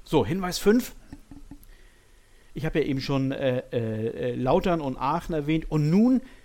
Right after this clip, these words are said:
nenne ich noch meinen letzten deutschen Verein, aber nicht chronologisch. Ab Sommer zweitausend spielte ich <clears throat>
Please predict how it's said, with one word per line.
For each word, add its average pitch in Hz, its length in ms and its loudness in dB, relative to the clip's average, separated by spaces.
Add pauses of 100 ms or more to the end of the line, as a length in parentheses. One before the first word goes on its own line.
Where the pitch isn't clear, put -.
(420)
nenne 147 180 2
ich 143 80 -2
noch 156 160 -4
meinen 143 300 -2
letzten 202 360 0
deutschen 147 320 4
Verein, 123 400 -4
aber - 140 -4
nicht 120 280 -8
chronologisch. 117 640 -4 (460)
Ab 185 220 -2
Sommer 208 300 0
zweitausend 233 720 -2
spielte 226 440 2
ich 180 440 0 (680)
<clears throat> 208 140 -6